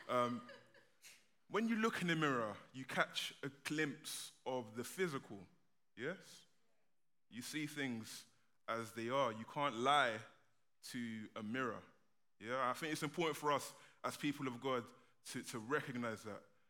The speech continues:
um, that it's good to look in the mirror sometimes and see what's happening. But what if I told you that we, that's you and me, we are called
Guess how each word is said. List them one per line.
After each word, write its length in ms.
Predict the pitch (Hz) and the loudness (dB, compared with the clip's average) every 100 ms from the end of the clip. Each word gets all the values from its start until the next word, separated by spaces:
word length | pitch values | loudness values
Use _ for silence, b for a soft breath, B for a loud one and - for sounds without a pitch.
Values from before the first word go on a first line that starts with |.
| _ _ - 107 | _ _ -12 -8
um, 120 | 107 | -2
that 100 | 110 | -2
it's 160 | 110 - | -2 -4
good 180 | 143 135 | -4 -4
to 100 | 131 | -2
look 240 | 131 127 | -2 -2
in 80 | 127 | -2
the 80 | 117 | -2
mirror 280 | 127 131 123 | 0 0 -2
sometimes 680 | - 113 - 104 101 - - | -4 -8 -6 -8 -8 -12 -12
and 100 | 104 | -10
see 380 | - 120 117 104 b b b | -8 -6 -6 -8 b b b
what's 240 | 101 101 - | -12 -10 -4
happening. 400 | 123 - 101 92 - B B B | -4 -4 -10 -14 -20 B B B
But 160 | 139 156 | 0 4
what 180 | 220 214 | 6 6
if 140 | 214 | 6
I 80 | 185 | 4
told 440 | - 220 233 165 | 4 2 2 0
you 260 | 120 113 202 - - _ _ _ _ _ _ _ _ _ _ - | -2 -4 -8 -12 -20 _ _ _ _ _ _ _ _ _ _ 2
that 260 | 131 131 | 2 2
we, 420 | 147 226 147 170 240 - - _ _ _ _ _ _ _ _ _ _ _ 123 | 4 6 4 2 -4 -14 -20 _ _ _ _ _ _ _ _ _ _ _ -2
that's 200 | - 143 | -2 0
you 340 | 160 160 196 - | 2 2 0 -4
and 180 | 127 135 | -2 0
me, 280 | 131 147 - - 123 | 0 -2 -6 -12 -4
we 300 | 135 117 208 - - _ _ _ _ _ _ _ 143 | -2 -2 -6 -14 -20 _ _ _ _ _ _ _ 2
are 120 | 139 | 2
called 580 | - 233 208 147 208 | 2 2 4 2 0